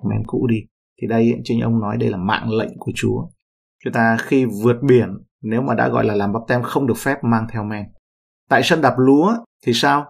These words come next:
Thì có sự phân rẽ tốt và xấu, quý và hèn. Chúng ta thấy khi ra khỏi Egypto thì không thấy nói về sân đạp lúa, mà người Israel ấy là chỉ đi nhặt rơm thôi, gọi là cặn bã của xã hội, đi nhặt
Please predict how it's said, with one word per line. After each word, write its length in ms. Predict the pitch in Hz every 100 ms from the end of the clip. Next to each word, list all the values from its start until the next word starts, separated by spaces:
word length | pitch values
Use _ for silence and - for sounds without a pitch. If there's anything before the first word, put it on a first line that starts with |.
| -
Thì 80 | 120
có 180 | 127 147
sự 100 | 127
phân 200 | 139 127
rẽ 180 | 120 -
tốt 220 | 151 165 -
và 80 | 101
xấu, 480 | - 110 110 - -
quý 260 | 131 139 170
và 120 | 117
hèn. 260 | 98 101 92 _ _ _ _ _ -
Chúng 80 | 131
ta 80 | 131
thấy 420 | 127 120 127 190
khi 140 | - 135
ra 100 | 127
khỏi 280 | 110 110 -
Egypto 560 | 127 135 139 139 139
thì 100 | 135
không 200 | 113 120
thấy 320 | 120 113 117 139
nói 200 | 123 120
về 60 | 107
sân 160 | 120
đạp 120 | 113 -
lúa, 300 | 101 101 - -
mà 120 | 117
người 180 | 120 120
Israel 440 | 147 - 135 127
ấy 140 | 127 139
là 120 | 120 117
chỉ 160 | 101 120
đi 100 | 120
nhặt 200 | 117 117
rơm 380 | 110 139 147 135
thôi, 140 | 135 127 _ _ -
gọi 220 | 110 -
là 100 | 98 -
cặn 260 | 117 117
bã 260 | 113 - 165
của 80 | 123
xã 180 | - -
hội, 300 | - - 101
đi 120 | 123
nhặt 160 | 117